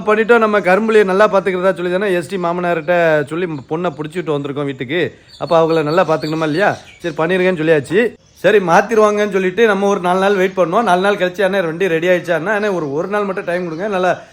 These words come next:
அஹ், லேத்துலேருந்து வரல, லேத்துலேருந்து வந்த உடனே நம்ம வந்து ஹெட்டை அட்ஜஸ்ட் பண்ணி, பண்ணி உங்களுக்கு ஒரு ரெண்டு நாள்ல வண்டியை கொடுத்துடலாம்" அப்படின்னு ப்ராமிஸ் பண்ணியிருந்தாங்க. அதாவது ஒரு திங்கக்கிழமை கொடுத்துடலான்னு பிளாஸ்-, ப-, ப்ராமிஸ் பண்ணியிருந்தாங்க. முந்தின நாள் ஞாயிற்றுக்கிழமை அடிப்பொலி மழை, வரலாறு காணாத மழை,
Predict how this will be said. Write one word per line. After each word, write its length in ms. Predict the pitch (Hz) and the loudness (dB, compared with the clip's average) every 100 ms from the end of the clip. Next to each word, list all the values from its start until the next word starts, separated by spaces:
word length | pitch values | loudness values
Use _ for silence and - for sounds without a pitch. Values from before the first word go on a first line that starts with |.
| _ - | _ -4
அஹ், 20 | |
லேத்துலேருந்து 640 | 151 151 175 196 185 185 185 | 0 4 4 4 0 2 2
வரல, 360 | 160 180 208 | 2 4 4
லேத்துலேருந்து 320 | 180 175 180 | 2 2 0
வந்த 260 | 180 165 175 | 0 -2 0
உடனே 240 | 165 185 | 0 -2
நம்ம 200 | 214 185 | -2 -2
வந்து 180 | 165 175 | -4 0
ஹெட்டை 240 | 175 160 170 | 0 2 2
அட்ஜஸ்ட் 420 | 156 147 151 135 | 4 0 -4 -10
பண்ணி, 160 | 156 | -10
பண்ணி 180 | 143 156 | -8 -6
உங்களுக்கு 300 | 214 180 160 | -6 -6 -4
ஒரு 100 | 165 | -4
ரெண்டு 200 | 151 160 | -4 -6
நாள்ல 220 | 165 170 | -4 -2
வண்டியை 260 | 170 151 165 | -2 -2 -8
கொடுத்துடலாம்" 580 | 151 147 156 147 180 214 - - - - | -10 -10 -6 0 0 0 -6 -20 -20 -10
அப்படின்னு 280 | 135 147 185 | -6 -4 -4
ப்ராமிஸ் 320 | 156 156 175 135 | -4 -4 -6 -8
பண்ணியிருந்தாங்க. 260 | 143 147 | -8 -6
அதாவது 200 | 143 175 | 0 2
ஒரு 120 | 196 156 | 2 -2
திங்கக்கிழமை 480 | 190 214 185 190 | -2 0 0 -2
கொடுத்துடலான்னு 480 | 170 160 165 170 175 - | -4 -6 -2 -2 -2 -4
பிளாஸ்-, 260 | 151 139 135 | -4 -4 -8
ப-, 160 | 135 151 | -8 -6
ப்ராமிஸ் 280 | 160 156 | -8 -8
பண்ணியிருந்தாங்க. 520 | 147 143 135 131 160 190 - - - _ 135 | -8 -6 -6 -4 -4 -6 -14 -20 -20 _ -8
முந்தின 240 | 175 196 | -6 -4
நாள் 280 | 190 170 180 | 0 0 0
ஞாயிற்றுக்கிழமை 680 | 156 170 151 156 151 151 170 | -2 -4 -6 -4 -2 0 -2
அடிப்பொலி 840 | 143 139 131 196 147 156 160 180 | -2 -4 -2 -4 0 0 2 0
மழை, 340 | 156 139 139 156 - - - _ | 0 -2 0 -4 -8 -20 -20 _
வரலாறு 460 | 131 143 160 185 185 | -4 -2 2 4 4
காணாத 380 | 156 151 147 160 | 0 -2 -2 -4
மழை, 320 | 147 135 | -4 -2